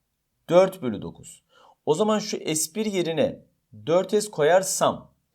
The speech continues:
üçe dokuz S olması için bak burada üç burayı gösteriyor dokuz. O zaman şuraya kaç S kalmalı? Beş S. Çünkü bak ikilik kirişe dört S, üç ki-, üçlük kirişe de dokuz S. E, dört S beş kaldı iç içe. Burada bağımsızdı. Ve buradan S bir bölü S iki soruyorsa cevap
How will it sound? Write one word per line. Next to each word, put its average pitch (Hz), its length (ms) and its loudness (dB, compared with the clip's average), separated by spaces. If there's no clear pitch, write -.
üçe 151 480 0
dokuz 143 380 0
S 202 280 4
olması 175 400 0
için 147 220 -2
bak 110 200 2
burada 120 120 -8
üç 170 240 -10
burayı 151 220 2
gösteriyor 101 400 -6
dokuz. 107 200 -8
O 131 40 -8
zaman 156 140 -2
şuraya 165 220 -8
kaç 170 140 -10
S 156 160 -10
kalmalı? 127 420 -4
Beş 165 140 -8
S. 87 100 -10
Çünkü 127 200 -6
bak - 280 0
ikilik 175 500 -6
kirişe 113 360 -6
dört 107 180 0
S, - 120 -14
üç - 280 -10
ki-, - 340 -12
üçlük - 360 -12
kirişe 135 240 -4
de 214 120 6
dokuz 135 260 -4
S. 101 260 -6
E, 110 80 -8
dört 127 180 -4
S 160 120 -4
beş 175 140 -6
kaldı 117 220 -4
iç - 160 -8
içe. - 320 -8
Burada 185 360 -4
bağımsızdı. 110 680 0
Ve 147 140 0
buradan 175 360 2
S 190 220 -4
bir 175 80 -8
bölü 131 140 -2
S 113 80 -6
iki - 140 -12
soruyorsa 95 440 -8
cevap 107 480 0